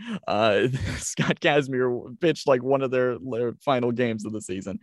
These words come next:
This is the, this is the San Francisco, San Francisco Giants that won a hundred seven games. So expect to see Logan Webb in game one and Kevin Gausman in game two. That's already been announced. Um,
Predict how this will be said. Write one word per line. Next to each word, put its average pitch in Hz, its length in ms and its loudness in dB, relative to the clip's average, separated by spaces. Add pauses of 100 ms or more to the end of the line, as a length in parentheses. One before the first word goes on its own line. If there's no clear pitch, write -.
(340)
This 156 240 2
is 160 180 2
the, 131 360 -2
this 170 220 -2
is 185 160 -8
the 160 300 -4 (120)
San 147 220 -2
Francisco, 143 400 -4 (260)
San 160 320 -4
Francisco 170 440 -4
Giants 113 500 -2
that - 80 -6
won 113 220 -4
a 120 40 -4
hundred 139 320 -6
seven 143 220 -4
games. 107 240 -4 (360)
So 147 280 6
expect 190 400 0
to 214 60 -4
see 196 160 -4
Logan 135 380 4
Webb 113 340 0 (280)
in 113 120 -2
game 110 220 0
one 107 460 -2
and 104 120 -4
Kevin 110 260 0
Gausman 98 380 -2
in 104 80 -4
game 90 180 -4
two. 101 220 -6
That's 95 200 -6
already 98 200 -6
been 98 160 -6
announced. 90 440 -8 (560)
Um, 107 360 -2